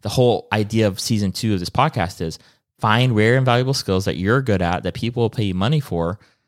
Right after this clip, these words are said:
And when you get really good at that, people will take notice no matter what size company you're in.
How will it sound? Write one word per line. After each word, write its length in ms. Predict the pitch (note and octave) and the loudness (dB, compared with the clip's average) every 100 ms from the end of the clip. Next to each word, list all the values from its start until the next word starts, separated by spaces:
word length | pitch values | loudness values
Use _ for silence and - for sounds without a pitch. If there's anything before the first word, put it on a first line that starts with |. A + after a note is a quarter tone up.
| _ _ A2 | _ _ 0
And 140 | A2+ | 2
when 140 | G#2+ | 2
you 180 | G#2 D3 | 0 0
get 200 | D3+ - A#2 | 0 -2 -4
really 500 | A#2+ C#3+ D#3 D3 B2 | -2 2 4 2 0
good 220 | A#2 C3+ | 0 0
at 120 | C#3+ | 0
that, 260 | F3+ F#3+ - | 0 0 -2
people 240 | D3+ C3 | -2 2
will 120 | G#2+ | 2
take 320 | - - A2+ | 0 -2 -2
notice 400 | G2+ G2+ G2 F2 | 0 0 2 0
no 80 | A2+ | 0
matter 180 | A#2 A2+ | 2 2
what 320 | G2 A2 - | 2 0 0
size 260 | - G2+ - | -2 -2 -2
company 340 | G2 F#2 F2 | -4 -6 -6
you're 160 | D2 G1+ | -8 -10
in. 180 | G1+ | -12